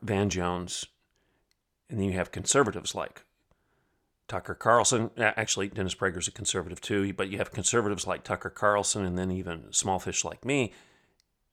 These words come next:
and you in the same camp on this one issue. And I said I would use the Dave Rubin story as a segue to make the point as to what that one issue is. Well, here's the story.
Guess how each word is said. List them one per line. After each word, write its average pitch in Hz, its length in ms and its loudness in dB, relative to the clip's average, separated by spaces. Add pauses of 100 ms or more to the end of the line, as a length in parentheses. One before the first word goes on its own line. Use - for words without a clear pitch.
and 262 160 -2
you 233 340 -2 (100)
in 117 120 2
the 113 60 4
same 165 340 4
camp 156 420 -6
on 98 120 2
this 101 160 2
one 107 160 0
issue. - 380 -4 (520)
And 110 60 2
I 139 60 4
said 185 200 4
I 180 80 2
would 120 200 0 (200)
use 123 220 2
the 110 100 0
Dave 104 300 0
Rubin 113 260 -2
story 95 400 0
as 95 180 -4
a 90 40 -2
segue 95 440 2
to 92 80 -6
make 92 220 -4
the - 80 -16
point 127 300 -6
as 92 120 -2
to - 60 -8
what 98 140 -2
that 95 160 -4
one 95 140 0
issue 90 280 -2
is. 98 300 -4
Well, 113 120 -4
here's 113 220 -4
the 131 80 -4
story. 170 460 -2